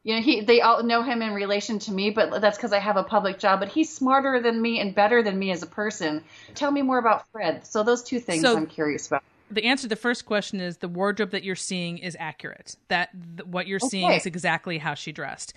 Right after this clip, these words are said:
Speaker 2: That's what I mean by they really got the physicality of Phyllis down. The dress,
Speaker 1: It's very
Speaker 2: the
Speaker 1: put
Speaker 2: hair.
Speaker 1: together and classy.
Speaker 2: Oh, yes. She was that way every day, even on
Speaker 1: Yeah.
Speaker 2: Sunday. There was no, I mean, you're lucky if you saw her with her shoes off. <laughs> So, so she was,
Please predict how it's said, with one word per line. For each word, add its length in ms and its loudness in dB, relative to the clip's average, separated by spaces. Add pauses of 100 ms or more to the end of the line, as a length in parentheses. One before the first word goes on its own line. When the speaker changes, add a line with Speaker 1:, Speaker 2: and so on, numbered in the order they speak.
(160)
Speaker 2:
That's 220 2
what 140 -2
I 80 -2
mean 280 -6
by 200 -2
they 200 -6
really 440 0
got 240 -4
the 80 -12
physicality 680 -8
of 80 -14
Phyllis 340 -12
down. 360 -8 (320)
The 80 -10
dress, 460 2
Speaker 1:
It's 80 -6
very 220 6
Speaker 2:
the 40 4
Speaker 1:
put 160 2
Speaker 2:
hair. 400 2
Speaker 1:
together 140 4
and 160 0
classy. 340 -2
Speaker 2:
Oh, 160 8
yes. 400 4
She 140 -4
was 160 -4
that 180 2
way 320 0
every 240 2
day, 220 0
even 260 -2
on 160 2
Speaker 1:
Yeah. 80 4
Speaker 2:
Sunday. 360 -2 (260)
There 100 -2
was 180 -2
no, 440 0
I 40 -6
mean, 120 -2
you're 100 2
lucky 260 2
if 80 -4
you 80 -2
saw 180 2
her 60 2
with 120 -6
her 80 -4
shoes 260 -2
off. 360 -8
<laughs> 40 -20 (720)
So, 300 4 (100)
so 240 0 (380)
she 240 0
was, 380 0